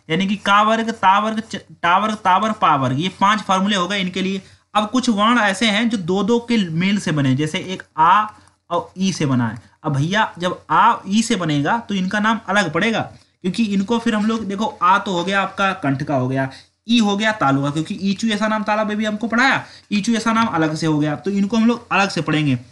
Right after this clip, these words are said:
जैसे आ ई से बना कौन सा वर्ण था वो आपको ध्यान है, ए बना था। तो ये ए जो है कहाँ से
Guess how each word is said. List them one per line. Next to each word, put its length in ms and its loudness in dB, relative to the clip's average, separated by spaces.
जैसे 400 -2
आ 240 4
ई 140 2
से 140 0
बना 240 0
कौन 180 -2
सा 120 0
वर्ण 220 0
था 140 0
वो 140 -2
आपको 300 -4
ध्यान 240 2
है, 260 -2
ए 140 2
बना 240 2
था। 260 -4
तो 120 -8
ये 180 2
ए 160 2
जो 100 2
है 140 0
कहाँ 260 0
से 200 2